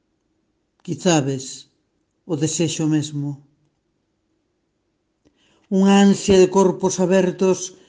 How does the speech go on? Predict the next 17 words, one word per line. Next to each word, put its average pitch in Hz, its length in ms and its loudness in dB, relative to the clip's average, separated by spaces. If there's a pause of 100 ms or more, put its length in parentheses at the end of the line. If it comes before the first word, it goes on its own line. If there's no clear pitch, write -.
(260)
soñando 170 1040 2
a 180 80 -8
eternidade 170 640 0
sublime. 160 800 -2 (1120)
O - 80 -6
corazón 180 480 2
do 170 160 2
vento, 156 720 0 (1120)
o 170 160 -6
centro 151 960 0 (640)
dese 185 260 -2
pétreo 156 540 0
mineral, 156 800 -2 (1120)
no 160 100 -8
seu 160 260 0
inicio 160 460 -2
primeiro. 143 800 -4